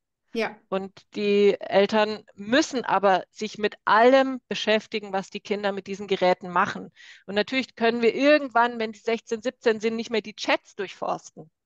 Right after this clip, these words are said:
Speaker 2: Wenn wir aber immer wieder den Kindern beibringen, hey, wenn du Nacktbilder, Nacktsticker, jugend-, äh, pornografische Inhalte findest,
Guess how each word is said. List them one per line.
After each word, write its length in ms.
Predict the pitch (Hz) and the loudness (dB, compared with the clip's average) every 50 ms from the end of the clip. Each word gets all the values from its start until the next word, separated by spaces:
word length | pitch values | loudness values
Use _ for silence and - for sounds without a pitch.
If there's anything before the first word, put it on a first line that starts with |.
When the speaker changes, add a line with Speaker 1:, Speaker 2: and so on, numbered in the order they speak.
| _ _ _ - - - - - _ - | _ _ _ -20 -20 -20 -20 -20 _ -2
Speaker 2:
Wenn 220 | 190 226 254 269 | 0 0 2 2
wir 140 | 262 247 190 | 2 2 2
aber 260 | 214 214 220 202 - | 4 2 2 2 4
immer 320 | - 277 320 330 302 277 262 | 2 2 4 4 2 2 2
wieder 260 | 277 294 277 254 233 | -2 2 4 4 2
den 160 | 220 220 220 | 2 0 -2
Kindern 320 | - 247 240 240 233 226 | -2 -4 -2 -2 -4 0
beibringen, 420 | 220 220 240 240 - 202 190 185 202 | 2 2 2 2 -2 -10 -12 -6 -2
hey, 160 | 247 262 226 | 0 0 0
wenn 180 | 214 214 214 202 | 0 -4 -8 -8
du 180 | 214 220 208 _ _ _ _ _ _ _ - | -12 -12 -12 _ _ _ _ _ _ _ -4
Nacktbilder, 640 | 202 240 269 _ _ - 226 214 196 196 175 180 | -2 -2 -2 _ _ 2 4 4 6 6 4 2
Nacktsticker, 880 | 185 202 233 277 - _ _ - - - 190 - - 170 156 151 - - | 2 0 0 -2 -2 _ _ -10 -2 -2 -2 0 2 0 0 0 -2 -6
jugend-, 640 | 190 196 233 262 254 269 254 226 _ - - - - | -10 -10 -10 -8 -8 -8 -10 -12 _ -14 -14 -6 -4
äh, 200 | 202 208 208 202 | 0 0 0 0
pornografische 840 | _ - 226 220 220 220 226 - - 220 220 233 - 240 220 - | _ 2 4 4 4 4 2 0 2 4 4 4 2 -2 -2 -2
Inhalte 540 | 226 - 233 240 240 233 220 220 - 240 220 | 0 0 0 0 2 4 2 2 2 0 -6
findest, 760 | - - - 427 453 392 269 190 175 175 175 - - _ _ | -6 -4 -2 -2 -2 -2 -2 -2 -4 -4 -6 -10 -18 _ _